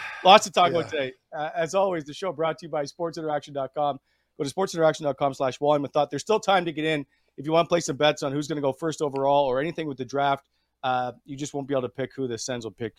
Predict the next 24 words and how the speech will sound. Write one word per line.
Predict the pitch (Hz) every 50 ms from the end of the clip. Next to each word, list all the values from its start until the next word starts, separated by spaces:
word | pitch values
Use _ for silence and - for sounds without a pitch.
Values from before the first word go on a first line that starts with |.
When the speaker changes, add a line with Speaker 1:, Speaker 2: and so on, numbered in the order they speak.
| _
Speaker 2:
in | - 117 104
seventh. | - - - 131 - 160 170 175 -
That's | - 117 117 -
because, | - - 117 - - - 160 143 131 - - - -
as | 110 113
we | 127 147 151
all | 143 135 135
know, | 143 139 139 139 143 - _ - _ _ _ _ _ _ -
that | 120 110 107
the | - 120 113 110 104
Sens | - - - 123 117 117 113 107
have | - 107 101 98 -
since | - - - 120 107 -
traded | - - - 127 123 120 110
that | 117 113 -
pick | - 123 117 - -
along | 113 113
with | 110 107
a | 104
couple | - 123 123 127 131
others | 135 135 139 135 123 -
to | - 151
bring | 139 143 160 175 185
in | 185 170